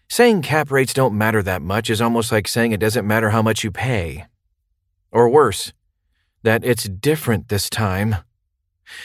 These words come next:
But after making concrete statements in my second book on the cap rate range our firm wants to pay for new commercial real estate assets,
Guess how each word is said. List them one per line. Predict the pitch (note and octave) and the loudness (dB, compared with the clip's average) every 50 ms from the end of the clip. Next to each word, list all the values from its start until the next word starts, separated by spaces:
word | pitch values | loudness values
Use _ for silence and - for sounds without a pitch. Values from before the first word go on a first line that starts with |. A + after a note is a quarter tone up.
| - - - | -20 -4 0
But | D3+ D#3+ F3+ | 2 4 4
after | F#3+ G3 - F3 | 2 2 0 0
making | D#3+ E3 E3+ E3+ - D#3+ C#3 A#2 | 2 2 2 2 2 -2 -4 -2
concrete | - D3+ D#3 D#3 D3+ C#3+ - D#3 D3+ D3 - | 0 2 2 2 0 0 -2 -2 -2 -2 -4
statements | - - D3 D3 - D3 D3 C#3+ - | 0 0 0 0 2 -2 -4 -2 0
in | C3+ | 0
my | B2 A#2 A2 | 0 0 0
second | A2+ - C#3 C3+ C3 A2 F2 G2+ | 0 0 0 0 0 -4 0 2
book | A#2 B2 B2+ - | 2 2 4 2
on | A#2 G#2+ | 0 0
the | G#2 F#2+ | 0 -2
cap | - - B2 B2 A#2 G#2+ | -2 -2 -2 -2 -2 0
rate | A2 A#2+ B2 A2+ G2 | 2 2 2 0 0
range | G#2 A2 A2+ A#2+ A#3+ - - | 0 0 0 0 0 -2 -2
our | C#2+ G2+ C#3+ F3 F3+ | -2 -2 0 0 -2
firm | - - - A2 G#2+ G2+ F#2 | -2 0 2 2 2 2 0
wants | F#2+ F#2+ F#2+ - | -2 -4 -4 -6
to | - F#2 | -8 -8
pay | D#2+ - G2+ F2+ A#2 C3+ | -6 -6 -4 -4 -4 -4
for | - - G2+ | -2 -2 0
new | G2 G#2+ A2 | 0 0 0
commercial | G#2+ - G#2+ G#2 G#2+ A2 G#2+ - G2+ F#2 | 0 0 0 0 0 0 2 0 0 2
real | G#2 A2+ A2+ | 4 2 2
estate | G#2+ - - F#2+ F2+ F2 | 2 0 -2 -2 -2 -2
assets, | E2 F2 F2 - F#2 G2 B2+ - - | -2 -4 -4 -4 -4 -4 -4 -4 -10